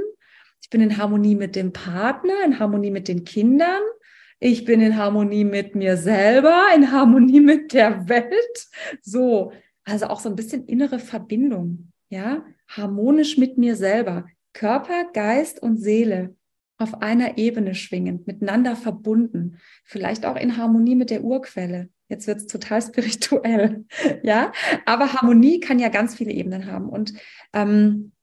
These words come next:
bei Harmonie geht's ja auch um die Energiezentren des Körpers, also um die Chakren, dass Harmonie eben diese Energiezentren wieder verbindet und wieder in den Fluss bringt, miteinander bringt.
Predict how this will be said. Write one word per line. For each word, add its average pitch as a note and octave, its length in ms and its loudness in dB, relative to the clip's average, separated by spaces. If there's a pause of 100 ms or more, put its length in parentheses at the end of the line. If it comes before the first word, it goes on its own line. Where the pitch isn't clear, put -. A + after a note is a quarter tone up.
(540)
bei F#3+ 80 -4
Harmonie C4+ 500 6
geht's A#3 260 -4
ja A#3 200 -2
auch A3 160 -2
um A3+ 160 -2
die G#3 140 -4
Energiezentren B3 1120 -2
des G#3 220 -4
Körpers, C4+ 640 -2
also G#3+ 240 -4
um G#3+ 100 0
die G3+ 100 -10
Chakren, C4 680 -10 (380)
dass A3 240 -10
Harmonie C4 480 4
eben A3+ 200 0
diese A3 260 -4
Energiezentren A#3 760 -4
wieder A3 160 -2
verbindet B3+ 560 0
und A#3+ 140 2
wieder A3+ 180 -2
in G3 100 -8
den G3+ 140 -8
Fluss C#4 480 -6
bringt, F#4+ 480 -4
miteinander C#4+ 500 -2
bringt. E4+ 460 -6